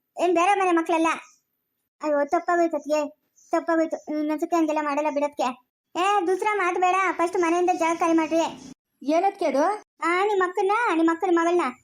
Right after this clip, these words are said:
Speaker 1: ಮನೆಯಿಂದ ಆಶ್ಕ್ ಆಗ್ತಾ ಇದ್ದೀನಿ.
Speaker 2: ಈಗ ಯಾಕ? ಯಾಕತ್ಗೆ? ಯಾಕ? ಏನ್ ಮಾಡಿದ್ರು ಅವ್ರು? ಯಾಕ್ ಮನೆಯಿಂದ ಆಚೆ ಹಾಕ್ತಿದ್ಯಾ?
Speaker 1: ಏನ್ ಮಕ್ಕಳನ್ನ ಹೊಡೆಯೋದು ಬಡಿಯೋದು? ಕಾರಣ ಏನಂತ ಇಲ್ಲ ಅಷ್ಟೇ. ಯಾಕ್ ಹೊಡಿಬೇಕು ನಮ್ ಮಕ್ಕಳನ್ನ?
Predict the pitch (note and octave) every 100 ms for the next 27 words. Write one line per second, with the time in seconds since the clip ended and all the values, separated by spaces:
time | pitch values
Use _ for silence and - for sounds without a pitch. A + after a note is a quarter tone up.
0 | _ D4+ D#4+ F4 D#4+ D#4+ F4 E4 D4+ C4
1 | A#3+ A#3 _ _ - G4+ B4 B4 _ -
2 | C#4+ G#4+ G4+ A3+ - _ _ _ _ _
3 | - D4 G#4+ G#4+ A4+ B4+ _ _ _ _
4 | _ C#4+ G4 A#4+ _ - F4+ B4 F4 B3
5 | A3 G3+ G3+ _ _ - D#4+ G4 G4 G4
6 | F#4+ F#4+ G4+ G4 F#4+ A#4 A#4+ _ _ _
7 | - B4+ A4 G4+ B4 G4+ F#4+ A4+ A#4+ G4
8 | C#4+ A#3 A3+ F4+ A4 A4 G#4+ G#4 F4+ E4+
9 | C4+ - - _ _ _ F4+ G#4+ C5 A#4+
10 | A4+ G4+ G4+ A#4+